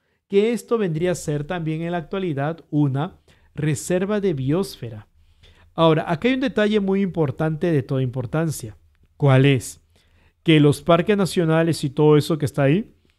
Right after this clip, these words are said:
son propuestos por el mismo estado. Repito,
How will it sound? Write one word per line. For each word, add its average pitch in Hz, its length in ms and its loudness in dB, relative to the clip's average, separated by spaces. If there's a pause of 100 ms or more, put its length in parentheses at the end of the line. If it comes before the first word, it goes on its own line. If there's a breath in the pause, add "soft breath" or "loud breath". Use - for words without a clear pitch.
(180)
son 170 340 2
propuestos 156 840 0 (180)
por 147 200 2
el 135 80 2
mismo 135 220 2
estado. 131 540 0 (460 soft breath)
Repito, 143 560 -6